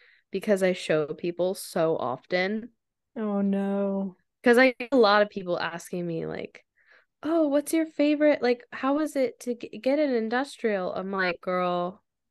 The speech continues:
Speaker 1: don't."
Speaker 2: <laughs>
Speaker 1: Let me
Speaker 2: Listen
Speaker 1: show
Speaker 2: up.
Speaker 1: you. Let me show you. I don't, this doesn't even need words. This wasn't even it at its worst.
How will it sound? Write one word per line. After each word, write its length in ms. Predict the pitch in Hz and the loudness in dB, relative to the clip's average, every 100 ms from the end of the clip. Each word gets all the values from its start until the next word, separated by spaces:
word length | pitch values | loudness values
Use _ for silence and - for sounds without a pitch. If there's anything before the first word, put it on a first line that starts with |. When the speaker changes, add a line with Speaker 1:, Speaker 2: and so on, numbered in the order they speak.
| - | 4
Speaker 1:
don't." 460 | 220 208 202 185 - | 6 8 8 4 -4
Speaker 2:
<laughs> 60 | - - - - | -20 -20 -18 -4
Speaker 1:
Let 200 | 202 262 | 4 6
me 60 | 302 | 6
Speaker 2:
Listen 160 | - - | 4 8
Speaker 1:
show 240 | 240 233 | 10 10
Speaker 2:
up. 60 | 196 | 8
Speaker 1:
you. 360 | 156 92 - 277 - - | 0 -2 -6 -14 -16 -2
Let 80 | 240 | 0
me 100 | 277 | 0
show 260 | - 226 | 4 4
you. 220 | 202 185 - | 4 0 -2
I 160 | - 262 | 2 2
don't, 200 | 269 220 | 2 0
this 180 | 262 - - | -2 -4 -2
doesn't 260 | 233 226 | -2 0
even 220 | 226 202 180 | -4 -6 -6
need 220 | 180 175 | -8 -8
words. 440 | 156 143 - - _ _ _ _ | -8 -10 -12 -20 _ _ _ _
This 180 | 247 269 | 0 0
wasn't 260 | 311 285 | -4 -2
even 200 | 240 208 | -4 -4
it 160 | 202 - | -6 -6
at 140 | 175 170 | -4 -4
its 180 | 160 | -6
worst. 640 | 160 151 - - - - | -6 -4 -4 -6 -14 -18